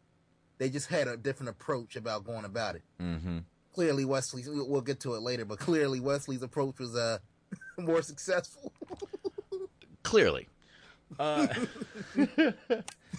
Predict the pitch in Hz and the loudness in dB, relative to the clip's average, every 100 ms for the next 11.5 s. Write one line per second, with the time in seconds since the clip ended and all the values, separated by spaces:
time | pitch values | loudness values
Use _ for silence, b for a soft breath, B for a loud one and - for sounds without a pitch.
0 | B B B - 113 120 190 190 196 185 | B B B -12 -10 -4 0 4 6 6
1 | 165 98 65 - 95 82 90 - 87 80 | 6 4 0 -4 -6 -6 -6 -6 -4 -2
2 | 92 139 113 104 101 90 - B B B | 0 2 2 0 -2 -4 -8 B B B
3 | B 147 156 151 147 139 - - 151 151 | B 2 4 4 2 -2 -8 -4 2 4
4 | 127 139 131 135 202 285 - 143 92 82 | 4 2 2 4 4 4 4 6 6 4
5 | 90 95 _ _ _ _ _ 113 120 101 | -2 -10 _ _ _ _ _ -8 -4 4
6 | 160 196 143 95 90 98 92 82 78 73 | 6 6 6 4 0 0 0 0 -2 -4
7 | - 87 78 82 78 90 82 - 80 80 | -2 -2 0 -2 -2 -2 -4 -4 -6 -2
8 | 95 175 175 110 107 98 - 90 87 87 | -2 0 0 0 0 -4 -6 -6 -4 -4
9 | 82 73 80 80 80 - b b b b | -4 -2 -2 -4 -6 -10 b b b b
10 | b - 113 92 90 87 92 90 85 82 | b -8 -2 0 -2 -2 0 2 2 0
11 | 76 71 71 - | -4 -8 -8 -8